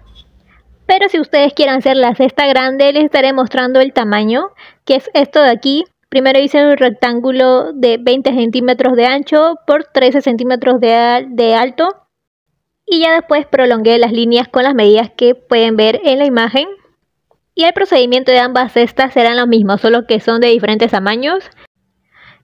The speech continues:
Y para este video les estaré mostrando cómo armo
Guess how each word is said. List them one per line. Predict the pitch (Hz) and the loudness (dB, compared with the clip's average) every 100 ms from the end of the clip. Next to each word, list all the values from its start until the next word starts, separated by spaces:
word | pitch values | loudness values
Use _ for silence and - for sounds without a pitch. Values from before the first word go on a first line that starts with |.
| _ | _
Y | 330 | -4
para | 330 381 285 | 0 0 0
este | 277 294 | 0 0
video | 262 233 254 | 2 2 2
les | 277 | 0
estaré | 277 254 240 | 0 0 0
mostrando | 247 233 - 233 240 247 | 0 -2 -4 -2 0 0
cómo | 269 254 254 | 0 0 0
armo | 247 240 247 254 254 392 | 0 0 0 0 0 -4